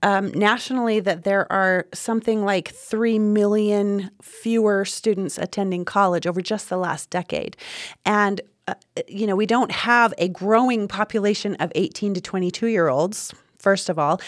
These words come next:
And second of all, many of them are making different choices than maybe the generation before did. So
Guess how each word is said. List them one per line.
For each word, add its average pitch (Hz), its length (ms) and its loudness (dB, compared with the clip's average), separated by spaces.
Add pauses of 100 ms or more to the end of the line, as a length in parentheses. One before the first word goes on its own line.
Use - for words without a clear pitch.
(180)
And 170 100 -2
second 233 340 0
of 180 100 0
all, 180 160 4
many 202 380 2
of 180 100 0
them 180 180 -2
are 175 60 -2
making 175 320 -4
different 180 340 -6
choices 175 480 -4
than 175 160 -6
maybe 165 240 -6
the 160 140 -6
generation 165 640 -8
before 233 440 0
did. - 260 -6
So 175 260 0